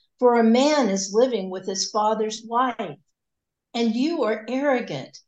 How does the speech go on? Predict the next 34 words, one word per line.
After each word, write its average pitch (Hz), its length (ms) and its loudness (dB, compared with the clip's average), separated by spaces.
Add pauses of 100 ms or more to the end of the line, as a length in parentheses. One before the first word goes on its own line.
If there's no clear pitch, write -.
(220)
Should 240 320 0
you 254 140 2
not 254 420 -2
rather 220 380 0
have 190 220 -6
mourned 214 680 -6
so 214 260 -4
that 214 180 -8
he 247 260 -4
who 226 120 2
has 185 200 -2
done 202 300 -2
this 202 340 -4
would 196 140 -2
have 175 120 -8
been 190 220 -4
removed 180 560 0
from 170 180 -4
among 170 420 -2
you? 214 380 -2 (760)
For 247 100 4
though 240 300 4
absent 262 600 2
in 226 160 2
body, 180 640 -2
I 220 140 -4
am 196 260 -4
present 190 560 -4
in 170 160 -14
spirit. 175 680 -8 (520)
And 226 200 0
as 254 260 2
if 226 220 0
present, 233 600 -4